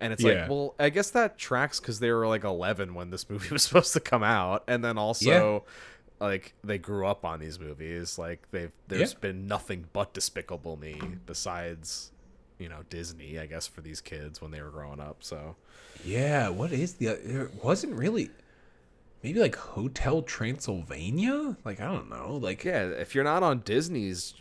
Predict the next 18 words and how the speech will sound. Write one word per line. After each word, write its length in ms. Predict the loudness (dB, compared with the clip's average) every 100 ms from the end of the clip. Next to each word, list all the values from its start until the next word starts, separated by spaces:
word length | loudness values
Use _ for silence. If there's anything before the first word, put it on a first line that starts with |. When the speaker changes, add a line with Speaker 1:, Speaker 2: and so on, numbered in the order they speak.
| -14
Speaker 1:
board, 460 | -8 -4 -2 -2
like, 180 | -2 -2
all, 220 | 0 0 0
you 100 | 0
know, 240 | 2 2
it's 160 | 2 2
like 320 | 2 2 -2
the 80 | -6
Shreks 480 | -2 0 0 0 -4
were 80 |
kinda 340 | -2 -2 -2 -2
done. 600 | -6 -6 -6 -6 -8 -10 -16 -20 -20 -20 _ -6
Speaker 2:
That's 360 | -2 0 0
Speaker 1:
Um, 180 | -2 -2
Speaker 2:
right. 240 | -2 -2
That's 160 | -4 -4
a 60 | -4
very 680 | -2 0 2 2 -2 -8